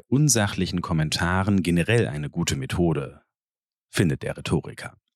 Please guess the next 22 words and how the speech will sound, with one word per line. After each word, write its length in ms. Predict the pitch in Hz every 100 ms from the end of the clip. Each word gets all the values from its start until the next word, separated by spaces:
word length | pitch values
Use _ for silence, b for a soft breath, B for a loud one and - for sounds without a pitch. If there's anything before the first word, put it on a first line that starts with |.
| _ _ _ _ B B B B B B
Auf 120 | -
den 120 | 90
Spruch, 420 | - - 127 180 - _ _ _ _ _ _ _ _ -
„Sie 140 | 82
haben 140 | 95
doch 160 | 87 78
gar 160 | 85 85
nicht 160 | 82
die 60 | -
Erfahrung, 540 | - 101 98 69 67
um 140 | - 73
solche 300 | 78 - -
Entscheidungen 540 | - 90 87 76 67
in 80 | 65
ihrer 240 | 65 73
ganzen 400 | 78 85 80 69
Tragweite 640 | - 90 82 - 69 69
zu 160 | 69 80
beurteilen“, 800 | - 101 104 - - 67 80 113 _ _ _ -
antworten, 680 | 78 - 69 71 107 127 - _ _ _ _ _ _ _ _ -
„Ich 220 | 107 85
sehe, 360 | 78 71 76